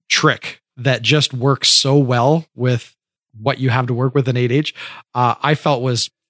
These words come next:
just super impressive and just really amazing to, to watch in the set. And I know there's not that much to it. I mean, it's just a rotating door, but there's a lot of little things that have to come together to make that work. Like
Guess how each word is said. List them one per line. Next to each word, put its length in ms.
just 300
super 340
impressive 460
and 100
just 200
really 560
amazing 640
to, 260
to 80
watch 280
in 60
the 60
set. 200
And 120
I 60
know 160
there's 180
not 180
that 120
much 200
to 120
it. 40
I 40
mean, 120
it's 100
just 180
a 100
rotating 520
door, 240
but 240
there's 180
a 60
lot 160
of 40
little 160
things 220
that 80
have 160
to 80
come 180
together 300
to 60
make 240
that 220
work. 340
Like 360